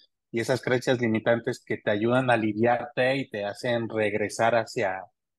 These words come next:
hacia tu zona de confort. Yo no, yo no lo sentí tan, tan claro, creo que se enrolló mucho,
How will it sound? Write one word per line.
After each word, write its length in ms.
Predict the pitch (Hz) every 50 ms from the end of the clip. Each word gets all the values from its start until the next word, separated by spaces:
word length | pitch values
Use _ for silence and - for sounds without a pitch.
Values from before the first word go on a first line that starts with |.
| _ _ _ _ _ _ _ _ _ - -
hacia 680 | 98 98 95 - - - 104 95 95 95 98 95 -
tu 120 | - 107
zona 260 | - - 113 107 107
de 120 | 110 104 -
confort. 540 | - 98 95 98 - 113 110 104 101 - _ _ _ _ _ _
Yo 200 | - 113 143 147
no, 260 | 156 165 175 160 - -
yo 120 | 139 143 147
no 380 | 151 147 143 143 147 147 147 147
lo 120 | 127 117 113
sentí 360 | - - 107 104 - 120 113
tan, 440 | - 127 117 113 113 113 120 - -
tan 300 | - - 107 107 107 107 -
claro, 300 | - 120 120 120 131 -
creo 140 | - 127
que 100 | - - -
se 100 | - 139
enrolló 420 | 117 110 107 101 107 117 117 117
mucho, 540 | 120 117 117 120 - - - 147 214 294 -